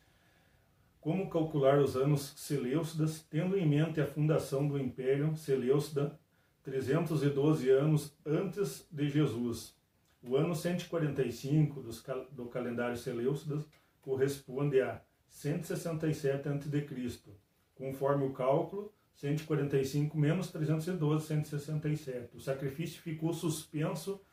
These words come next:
desde o dia quinze de Quisleu do ano cento e quarenta e cinco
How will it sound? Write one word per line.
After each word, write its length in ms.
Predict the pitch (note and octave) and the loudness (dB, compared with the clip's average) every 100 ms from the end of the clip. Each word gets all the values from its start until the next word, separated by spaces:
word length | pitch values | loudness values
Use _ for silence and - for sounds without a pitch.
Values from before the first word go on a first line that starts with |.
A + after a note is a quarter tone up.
| _ _ _ | _ _ _
desde 340 | C3+ D#3 F3 F3 | 0 2 4 2
o 80 | |
dia 300 | D3 C3 C#3 | 0 2 0
quinze 520 | - - D3 G3 F#3+ G3+ | 0 -2 -2 -2 -2 -6
de 100 | D#3 | -8
Quisleu 600 | D3+ C3 A#2+ D3 F#3+ - _ _ _ | -8 -6 -2 -2 -2 -6 _ _ _
do 280 | C#3+ B2+ A#2+ | -8 -2 2
ano 320 | B2+ C#3+ C#3+ | 4 4 0
cento 260 | - B2 A#2+ | -2 -6 -6
e 40 | |
quarenta 380 | C#3+ C#3+ D3+ F3+ | -4 -2 -2 -4
e 60 | |
cinco 560 | D#3 - D#3 E3+ - - | -6 -2 0 0 -6 -16